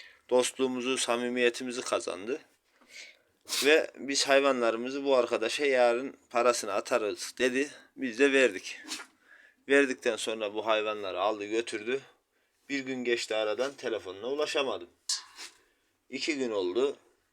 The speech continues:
telefonuna ulaşamadım. Evin adresini de bilmiyorum. Sadece yeri, yaşadığı şehri biliyorum, Sivas'ta. Geri kalan hiçbir şey yok. Elimize almış olduğumuz otuz beş milyar liradan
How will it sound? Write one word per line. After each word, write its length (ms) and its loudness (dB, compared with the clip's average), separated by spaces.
telefonuna 520 -2
ulaşamadım. 640 -4
Evin 240 2
adresini 560 2
de 120 2
bilmiyorum. 440 -4
Sadece 540 0
yeri, 440 2
yaşadığı 600 -2
şehri 440 0
biliyorum, 360 -6
Sivas'ta. 580 -4
Geri 220 6
kalan 320 2
hiçbir 280 -6
şey 240 2
yok. 180 0
Elimize 400 2
almış 380 4
olduğumuz 360 -2
otuz 280 -2
beş 200 2
milyar 280 0
liradan 400 0